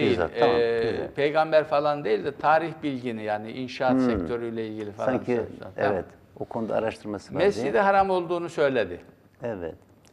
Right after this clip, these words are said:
Speaker 1: Ben sonra hangisi dedim?
Speaker 2: Ha.
Speaker 1: Mescid-i Aksa diye cevap verdi. Bunu da unutmayalım. Mescid-i
Speaker 2: Tamam.
Speaker 1: Aksa diye cevap verdi. Ben ikisi arasında kaç yıl fark var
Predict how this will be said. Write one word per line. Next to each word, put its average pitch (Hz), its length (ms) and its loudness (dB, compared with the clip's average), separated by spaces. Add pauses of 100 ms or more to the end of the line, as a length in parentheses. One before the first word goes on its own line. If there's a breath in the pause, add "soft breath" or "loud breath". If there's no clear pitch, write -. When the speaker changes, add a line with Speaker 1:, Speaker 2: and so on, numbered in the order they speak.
(560 soft breath)
Speaker 1:
Ben 175 460 4
sonra 196 480 2
hangisi 190 540 0
dedim? 135 420 0 (1000)
Speaker 2:
Ha. 101 180 -8 (120)
Speaker 1:
Mescid-i 180 580 -2
Aksa 170 540 2
diye 156 200 2
cevap 117 380 4
verdi. 90 360 -4 (580)
Bunu 160 200 -6
da 156 100 4
unutmayalım. 110 600 -6
Mescid-i 143 300 -4
Speaker 2:
Tamam. 101 180 2
Speaker 1:
Aksa 120 320 -4
diye 107 200 -4
cevap 95 240 -6
verdi. 87 160 -12 (840 soft breath)
Ben 208 280 0 (200)
ikisi 170 500 -4
arasında 165 680 -2 (100)
kaç - 300 -2
yıl 160 240 -6
fark 185 520 -4
var 143 280 4